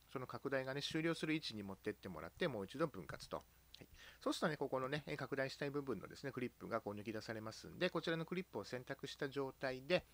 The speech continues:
えー、この上のですね、こちらのボタンですね、こちらのクロップというボタン、こちらをクリックします。はい。そうするとこのね、えー、下にですね、このスタイルっていう中に、このサイズを調整してクロップと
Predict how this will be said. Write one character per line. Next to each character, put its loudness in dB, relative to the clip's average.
え -4
ー、 -2
こ -2
の 0
上 4
の 4
で 0
す -8
ね、 -2
こ -8
ち 0
ら 2
の 2
ボ 0
タ 2
ン 0
で -2
す -8
ね、 -4
こ -8
ち -6
ら -2
の -6
ク 0
ロ 4
ッ -2
プ 2
と -4
い 2
う 0
ボ -4
タ 2
ン、 0
こ -10
ち -2
ら 8
を 6
ク -4
リ 0
ッ -6
ク -8
し -8
ま -6
す。 -16
は -8
い。 -16
そ 2
う 4
す -4
る 2
と 4
こ 2
の -2
ね、 2
え 2
ー、 2
下 6
に 4
で 2
す -4
ね、 2
こ 0
の 0
ス -6
タ 10
イ 6
ル 4
っ 6
て 2
い 6
う 0
中 -2
に、 0
こ -2
の 0
サ 4
イ 4
ズ -2
を 4
調 4
整 2
し 0
て 2
ク 4
ロ 6
ッ 2
プ -4
と 2